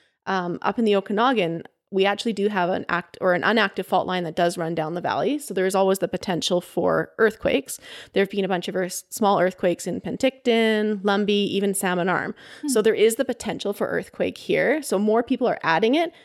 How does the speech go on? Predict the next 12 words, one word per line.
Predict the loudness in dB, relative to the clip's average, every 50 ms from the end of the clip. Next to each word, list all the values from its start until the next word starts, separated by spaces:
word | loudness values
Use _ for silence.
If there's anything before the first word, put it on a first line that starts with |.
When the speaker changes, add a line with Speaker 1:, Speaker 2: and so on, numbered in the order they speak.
| _ _ _
Speaker 1:
but | -2 0
it's | 0 0 -2 -2
just | -4 -4 -4 -6
kind | -4 -2 -2 0
of | 0 0
a | -2
personal | -4 -6 -10 -8 -8 -6 -6 -4 -4 -4 -4
choice | -2 -2 -2 -2 -2 -2 -6
at | -4 -2
this | -2 -2 -2 -4
point. | -4 -2 -2 -2 -2 -4 -2 -2
But | -2 -2